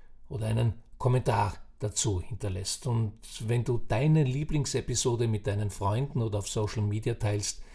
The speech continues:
ist es wunderbar und ebenfalls sehr hilfreich. Danke dafür, schon jetzt. Das betrifft natürlich auch meine Präsenz auf LinkedIn, Facebook, Instagram und TikTok.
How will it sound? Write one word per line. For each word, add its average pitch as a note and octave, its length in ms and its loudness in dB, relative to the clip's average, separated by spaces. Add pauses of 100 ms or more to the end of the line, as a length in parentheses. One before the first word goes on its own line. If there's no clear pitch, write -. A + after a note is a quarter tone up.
(240)
ist B2 140 2
es A2 120 4
wunderbar A2+ 580 6 (580)
und C3 160 0
ebenfalls G2+ 500 0
sehr F#2+ 180 -2
hilfreich. G2 680 -4
Danke A2+ 300 0
dafür, G2+ 480 2
schon G#2+ 260 0
jetzt. F2 380 -4 (640)
Das D3+ 160 6
betrifft F#3+ 340 12
natürlich E3 380 6
auch C#3 140 4
meine C3 200 4
Präsenz B2+ 560 6
auf G2 220 -2
LinkedIn, D3 460 2
Facebook, A#2+ 540 0
Instagram A2+ 540 0
und G#2 200 -4
TikTok. - 520 -2